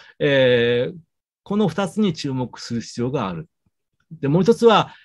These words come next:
人間の身体や生命、生活感覚や気持ちに十分配慮しない政治や経済のあり方。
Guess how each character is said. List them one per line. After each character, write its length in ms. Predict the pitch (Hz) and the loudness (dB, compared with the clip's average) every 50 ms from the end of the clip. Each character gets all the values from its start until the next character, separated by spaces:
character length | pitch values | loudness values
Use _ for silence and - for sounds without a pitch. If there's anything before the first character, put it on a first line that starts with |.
| _ - | _ -4
人 160 | - 147 170 190 | 0 2 4 4
間 80 | 208 208 | 4 4
の 80 | 202 160 | 2 2
身 160 | - 226 220 | 2 2 2
体 140 | 196 196 165 | 2 2 2
や 80 | 143 123 | 2 2
生 220 | - 196 208 208 | 4 4 4 4
命、 360 | 180 160 139 110 98 90 - _ | 4 2 0 -2 -2 -4 -8 _
生 280 | _ _ - - 175 175 | _ _ -8 -6 -6 -4
活 280 | 165 185 185 165 - - | -4 -6 -8 -8 -8 -8
感 160 | 185 196 185 | -8 -8 -8
覚 200 | 160 139 131 131 | -8 -10 -4 -2
や 100 | 127 113 | -2 -2
気 180 | - - - | -4 -4 -2
持 160 | 151 160 175 170 | -2 0 0 -2
ち 160 | 165 - 175 | -2 -2 -2
に 200 | 175 175 170 156 | 0 0 0 -2
十 340 | - 127 147 170 175 190 190 | 0 2 2 4 4 4 2
分 260 | 175 208 226 214 180 156 | 2 0 0 0 0 -2
配 260 | - 170 202 226 233 | 0 0 2 2 2
慮 100 | 214 185 | 2 0
し 140 | - - 127 | -2 -2 -4
な 140 | 127 117 | -4 -2
い 180 | 110 107 101 - _ _ _ _ _ _ | -2 -4 -6 -8 _ _ _ _ _ _
政 280 | - - - 131 127 117 | -14 -6 -2 0 0 0
治 60 | 127 | 0
や 100 | 131 123 | -2 -2
経 160 | - - 131 | -2 -2 -4
済 120 | 120 113 107 | -4 -2 -4
の 100 | 104 101 | -4 -6
あ 20 | |
り 100 | 95 98 | -6 -8
方。 380 | 95 104 95 - 107 98 92 | -10 -12 -12 -10 -10 -10 -10